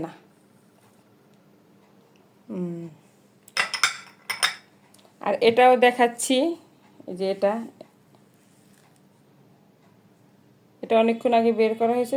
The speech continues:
এর জন্য একটু নরম হয়েছে, কিন্তু এটা একদম পারফেক্ট আইসক্রিম হয়ে গেছে। তো এরকম মজার মজার আইসক্রিম যদি ঘরে বানিয়ে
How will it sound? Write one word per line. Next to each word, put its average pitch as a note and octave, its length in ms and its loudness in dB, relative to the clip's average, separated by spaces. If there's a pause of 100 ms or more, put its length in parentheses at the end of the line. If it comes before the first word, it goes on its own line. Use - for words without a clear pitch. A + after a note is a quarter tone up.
এর A3 120 -4
জন্য G3 140 -2 (500)
একটু F#3 160 -18 (120)
নরম F#3 300 -2
হয়েছে, F3+ 260 -6 (160)
কিন্তু F#3+ 220 -10 (140)
এটা F#3 160 -2 (100)
একদম F3+ 340 -8 (160)
পারফেক্ট F3 680 -8 (200)
আইসক্রিম E3+ 520 -10
হয়ে D#3 200 -12
গেছে। - 240 -20 (840)
তো - 0 - (100)
এরকম A3+ 280 0 (100)
মজার G#3 380 4
মজার A#3 240 6 (100)
আইসক্রিম A3+ 560 0 (1400)
যদি A3+ 240 2 (120)
ঘরে G#3+ 280 10
বানিয়ে A#3 420 6